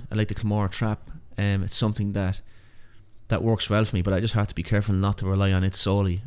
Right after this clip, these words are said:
Otherwise, you end up getting really, really good at that part of your game. So I'm always trying to, I'm always trying to branch out and learn new things and learn, and making sure that I am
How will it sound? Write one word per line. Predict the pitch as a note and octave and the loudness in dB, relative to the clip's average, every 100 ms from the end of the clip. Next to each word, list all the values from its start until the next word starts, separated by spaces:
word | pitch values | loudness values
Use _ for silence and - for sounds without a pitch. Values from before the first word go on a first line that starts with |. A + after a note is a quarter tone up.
| - | -6
Otherwise, | G#2+ G2+ G2 G2 | -2 0 0 -2
you | - | -4
end | F#2+ G2+ | -2 -2
up | F#2 | -2
getting | G2+ - | -4 0
really, | G#2 G2+ | 2 2
really | G2+ F#2+ | 4 2
good | G2+ | 2
at | G2+ | -2
that | F#2+ F#2 | -2 -2
part | F2+ G#2 | 0 0
of | |
your | G2 | 0
game. | F#2+ G2 G2+ | 0 2 2
So | G2+ G#2 | 0 0
I'm | G#2+ | 2
always | A#2 G2+ F#2+ | 2 0 -2
trying | G#2 G2+ | 0 0
to, | F#2+ F#2 F#2 - - - - - - - | 0 -2 -2 -6 -12 -14 -16 -18 -18 -12
I'm | - - | -8 0
always | A2 G2+ F#2 | 2 4 2
trying | - G#2 F#2+ F#2 | 2 0 0 0
to | G2+ F#2 F2+ F2 E2 | 0 0 0 -2 -4
branch | - F#2+ F2+ | 0 0 0
out | F#2+ | -2
and | - | 2
learn | F#2 F#2 | 4 4
new | F#2 F#2 | 4 2
things | - F#2+ F#2+ F#2 | 2 2 2 0
and | F#2+ F2 | 0 0
learn, | F#2+ F2+ - - - - - | 0 -2 -6 -18 -20 -12 0
and | F#2+ F#2+ F#2+ | 4 4 4
making | - A2 A2 | 2 2 2
sure | F#2+ G#2 G#2+ | 2 4 4
that | G2 F#2+ F#2 G2+ | 4 2 2 0
I | G2+ G2 G2 G2 - | 2 2 0 -2 0
am | G2+ G2 F#2+ | 4 4 4